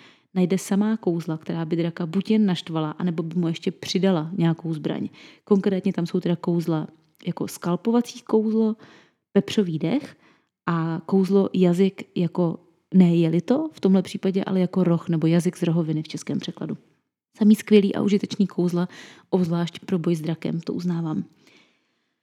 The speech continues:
V ten moment do knihovny vchází Krum a oba dva si je změří takovým nevrlým pohledem.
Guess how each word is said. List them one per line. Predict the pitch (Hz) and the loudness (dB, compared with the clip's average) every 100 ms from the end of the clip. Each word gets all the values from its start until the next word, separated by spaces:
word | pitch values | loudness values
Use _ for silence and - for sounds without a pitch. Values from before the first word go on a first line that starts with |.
| _ _ _ | _ _ _
V | - | 6
ten | 247 | 8
moment | 247 220 233 214 | 10 8 4 4
do | 214 | 2
knihovny | - 220 208 220 | 4 4 6 4
vchází | - 196 185 226 | 2 -2 0 0
Krum | 226 - 156 170 247 _ _ _ - | 2 2 4 2 -4 _ _ _ -4
a | 175 165 - | -2 -2 -2
oba | 190 233 | 0 2
dva | 220 214 | 0 -2
si | - | 0
je | 190 | 0
změří | 165 175 180 185 208 202 | 2 2 2 2 0 0
takovým | 214 180 160 156 156 | -2 -6 -2 0 2
nevrlým | 165 175 185 185 180 | 2 2 2 0 0
pohledem. | 165 160 165 156 - | -2 -4 -4 -4 -4